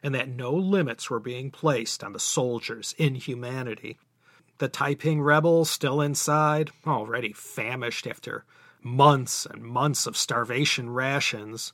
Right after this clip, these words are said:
nonetheless rose to the occasion. The accounts of their bravery in the face of such a hopeless situation was recorded by those who witnessed the carnage that day and lived to tell about it. Amidst the chaos,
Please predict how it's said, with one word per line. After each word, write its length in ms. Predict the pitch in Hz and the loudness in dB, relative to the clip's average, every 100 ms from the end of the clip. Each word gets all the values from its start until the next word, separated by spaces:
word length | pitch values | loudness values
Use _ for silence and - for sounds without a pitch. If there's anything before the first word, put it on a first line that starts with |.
| - | 0
nonetheless 760 | 240 277 277 208 170 190 - | 4 6 6 6 6 4 2
rose 320 | 151 151 160 - | 4 4 4 0
to 80 | |
the 160 | 160 165 | 0 2
occasion. 760 | 160 165 143 123 131 123 123 131 _ _ _ _ | 2 2 2 2 -2 -4 -8 -12 _ _ _ _
The 160 | 147 143 | -4 -2
accounts 480 | 110 139 139 127 - | -2 0 0 0 -6
of 120 | - | -6
their 120 | 123 | -8
bravery 720 | 113 135 139 143 131 135 127 127 | -4 0 2 2 2 -2 -2 -4
in 100 | 117 | -8
the 60 | |
face 380 | - 107 110 - | -12 -8 -8 -8
of 80 | - | -8
such 300 | - 110 - | -8 -8 -8
a 200 | 101 95 _ - _ _ _ | -10 -12 _ -20 _ _ _
hopeless 400 | 135 127 123 113 | -2 -2 -2 -2
situation 840 | - 131 127 135 156 143 - 110 | 0 -2 0 6 6 6 0 -6
was 200 | 120 113 | -10 -6
recorded 480 | 160 - 262 208 165 | -4 6 8 8 6
by 160 | 156 151 | 4 6
those 300 | 156 151 147 | 6 4 2
who 80 | |
witnessed 480 | 135 165 - 131 - | 2 2 2 -2 -8
the 60 | - | -8
carnage 540 | - 143 131 113 - | 0 0 0 -4 -8
that 260 | 120 117 - | -6 -6 -4
day 340 | 127 110 110 | -4 -2 -4
and 200 | 101 101 _ - _ _ _ | -6 -12 _ -20 _ _ _
lived 280 | 131 139 - | -2 -2 -2
to 80 | 123 | -4
tell 240 | 151 131 | 0 0
about 360 | 120 113 113 113 | 0 -2 -2 -4
it. 160 | 117 - _ _ _ _ _ _ _ _ _ _ - | -6 -10 _ _ _ _ _ _ _ _ _ _ 0
Amidst 380 | 160 190 160 | 6 8 6
the 80 | - | 0
chaos, 720 | 160 202 196 208 214 208 - | 4 6 6 8 6 4 -2